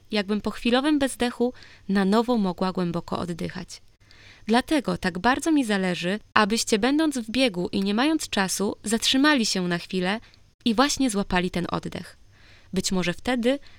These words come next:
dostrzeżecie coś ważnego. A ponieważ wierzę, że najwięcej możemy się nauczyć, doświadczając, a nie tylko słuchając,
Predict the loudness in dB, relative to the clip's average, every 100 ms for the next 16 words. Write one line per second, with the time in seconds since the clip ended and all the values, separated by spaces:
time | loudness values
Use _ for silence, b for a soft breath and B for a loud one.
0 | B -4 -2 0 -2 0 -2 -4 -6 -6
1 | -4 -2 -2 -6 -10 -20 -20 _ _ _
2 | _ _ _ b 0 2 4 6 4 2
3 | 2 2 2 -4 -4 -6 -2 0 2 0
4 | 2 2 2 2 2 2 0 0 0 -2
5 | -2 -4 -2 -2 -2 -4 2 2 2 -2
6 | -8 -16 -8 -4 -2 0 -2 -2 -4 -4
7 | -4 -2 -2 -4 -8